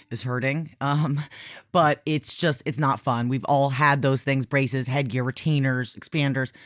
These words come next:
It hurts. And she's already, literally, we left, and they, the first thing they said is, like, "Here's the thing to crank it,"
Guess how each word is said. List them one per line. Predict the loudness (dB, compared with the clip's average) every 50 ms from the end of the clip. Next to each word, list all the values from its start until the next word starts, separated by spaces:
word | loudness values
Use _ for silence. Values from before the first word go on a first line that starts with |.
| -20 -20 -20 -8 0
It | 2 4 4 4
hurts. | 2 2 2 2 2 2 0 -2 -4 -4 -4 -6 -8 -14 -20 -20 -16 -6 -2
And | -2 0 0 0
she's | 0 2 2 2 4
already, | 4 4 4 4
literally, | 2 2 4 4 6 6 6 4
we | 4 4 2
left, | 2 4 4 4 4 4 2 -2 -6 -2
and | 0 2 2
they, | 2 0
the | -2 -4
first | -4 -2 0 0 0 0
thing | 0 0 2
they | 2 2
said | 2 2 2 2 2
is, | 0 -2 -4
like, | -6 -10 -8
"Here's | -8 -8 -6 -8 -10
the | -10
thing | -8 -6 -6
to | -6 -6
crank | -2 0 2 2 2 2
it," | 0 0 0